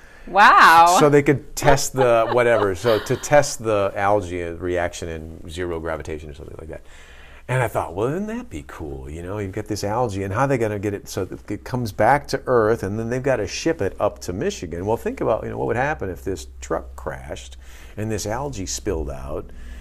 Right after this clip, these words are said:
Speaker 2: and there was
Speaker 1: Ooh.
Speaker 2: something that had happened to it in space. And, you know, I mean, when you're talking about that type of, of level, you know, I tr-, all I have to do is I just sit down and go, "What would I like to think about it?" You know, fourth grade or fifth grade or sixth grade,
Speaker 1: Right.
Speaker 2: you know,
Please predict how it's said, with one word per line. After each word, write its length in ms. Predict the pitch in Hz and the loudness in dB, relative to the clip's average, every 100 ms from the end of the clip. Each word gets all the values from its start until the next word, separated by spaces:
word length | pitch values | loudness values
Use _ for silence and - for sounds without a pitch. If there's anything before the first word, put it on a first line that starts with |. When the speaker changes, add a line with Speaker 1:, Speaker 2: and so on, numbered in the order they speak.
| - - | -12 -12
Speaker 2:
and 400 | 165 165 165 156 131 | -8 -6 -4 -2 0
there 80 | |
was 140 | 135 127 | -2 -2
Speaker 1:
Ooh. 40 | |
Speaker 2:
something 280 | 156 135 113 | -2 -2 -2
that 100 | 107 | -4
had 120 | 98 | -4
happened 420 | 90 127 123 117 104 | -4 -4 -4 -8 -6
to 160 | 98 | -4
it 80 | 90 | -4
in 120 | 87 | -4
space. 680 | 82 - 160 131 117 113 - | -8 -2 2 2 2 -2 -4
And, 360 | 101 196 - | -4 -4 -8
you 80 | - | -6
know, 100 | 143 | -4
I 60 | 147 | -2
mean, 200 | 143 139 - - | -4 -6 -14 -4
when 140 | 131 | 2
you're 100 | 143 | 2
talking 420 | 139 156 175 127 107 | 2 0 0 -2 0
about 320 | 98 92 - - - | 0 -2 -6 -20 -16
that 400 | 107 104 104 - | -6 0 0 0
type 240 | - 104 95 | -4 -4 -2
of, 220 | 82 85 - - | -8 -10 -14 -8
of 200 | 90 85 | -8 -6
level, 540 | 87 92 85 80 78 - - - | -2 -2 -2 -6 -8 -12 -16 -8
you 80 | 92 | -6
know, 120 | 90 | -2
I 140 | 120 160 | 2 0
tr-, 160 | - | 0
all 260 | - 143 143 | 0 4 6
I 120 | 143 | 4
have 160 | 123 - | 2 -2
to 80 | 95 | -6
do 360 | 92 95 90 | -4 -2 -2
is 440 | 85 82 80 76 - | -2 -6 -6 -10 -14
I 160 | 95 98 | -8 -6
just 140 | 85 | -6
sit 160 | - - | -10 -10
down 160 | 80 80 | -8 -10
and 100 | 78 | -10
go, 140 | 78 | -10
"What 240 | 87 135 | -8 -8
would 140 | - 80 | -8 -10
I 120 | 87 | -10
like 220 | 82 76 | -10 -12
to 100 | - | -16
think 280 | - 92 87 | -16 -16 -14
about 300 | 78 71 73 | -14 -14 -14
it?" 100 | 76 - - | -16 -18 -14
You 80 | 87 | -14
know, 80 | 73 | -12
fourth 420 | - 101 85 - | -12 -10 -10 -10
grade 280 | 90 82 82 | -10 -8 -12
or 60 | |
fifth 260 | - - - | -12 -12 -12
grade 240 | - - | -12 -12
or 60 | - | -12
sixth 320 | - - 202 | -12 -12 -8
grade, 360 | 196 - 220 226 | -6 -4 -4 -4
Speaker 1:
Right. 160 | 220 233 | -10 -8
Speaker 2:
you 140 | 262 | -8
know, 200 | 92 90 | -6 -6